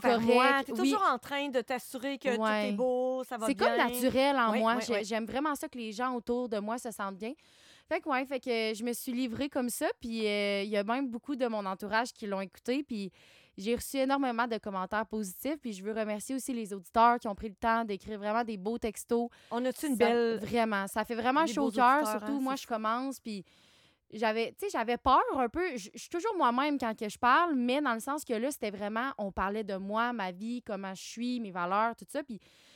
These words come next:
Speaker 1: je me suis dit, « Mon Dieu, j'espère tellement que ça va pas clasher ou que, tu sais, les gens vont aimer ça. » Puis, euh, finalement,
Speaker 2: Mais
Speaker 1: ça a
Speaker 2: oui.
Speaker 1: super bien été, puis je suis vraiment contente. Puis tout le monde me dit, c'est drôle parce que j'ai, euh, une mère d'une de mes bonnes amies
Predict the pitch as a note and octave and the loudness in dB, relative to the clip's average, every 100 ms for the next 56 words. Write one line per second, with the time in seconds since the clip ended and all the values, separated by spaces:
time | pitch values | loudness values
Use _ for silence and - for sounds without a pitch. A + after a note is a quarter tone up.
0 | _ - F#3+ - - A3+ A#3 C4 G#3 - | _ -12 -12 -12 -10 -10 -8 -8 -8 -8
1 | F#3+ - A#3 C#4+ - F#3+ F3+ - A#3 B3 | -8 -6 -6 -6 -6 -6 -4 0 2 2
2 | - - G#3+ G3+ - - B3 B3 B3 G#3+ | -4 -6 -2 -2 -4 -4 -2 -2 -4 -4
3 | G#3 F#3 _ _ _ _ C4 A#3 G#3 A#3 | -4 -6 _ _ _ _ -6 -4 -4 -2
4 | A#3+ A3 G#3 G3 G3 - A#3 E4 G#3+ G3 | -2 -2 -4 -6 -6 -2 -2 -2 -6 -10
5 | F#3+ F#3+ F#3+ - G3+ G3 A3+ E3+ E3 A#3 | -6 -6 -6 -8 -8 -6 -4 -4 -2 -2
6 | G#3+ A#3+ A#3 A#3 A3+ G#3 - A3+ A3+ G3 | 0 0 0 0 -4 -6 -4 -6 -6 -10
7 | - G3 G#3 A3 A#3 G#3 G#3 A3 C#4 A#3 | -12 -10 -6 -4 -2 -2 -2 -2 -4 -8
8 | F3+ - _ _ _ _ - A3+ A#3 A#3 | -10 -12 _ _ _ _ -4 0 2 0
9 | G#3 F3+ G#3 A3 A3+ G3+ A3 B3 A3 - | -4 -6 -8 -6 -4 0 0 0 -2 -4
10 | G3+ F#3 E3 - _ _ _ _ _ _ | -4 -2 -2 -6 _ _ _ _ _ _
11 | _ F3+ E3 F3+ F3 E3+ E3 F#3 F#3+ F#3+ | _ -16 -8 -4 -2 -4 -4 -6 -6 -2
12 | G3 A3+ G3+ G3 G3+ F#3 F#3 E3+ D#3+ G3+ | -2 -2 -2 -4 -4 -4 -4 -6 -2 -2
13 | G#3 F3+ F3+ A#3 | -2 -4 -4 -8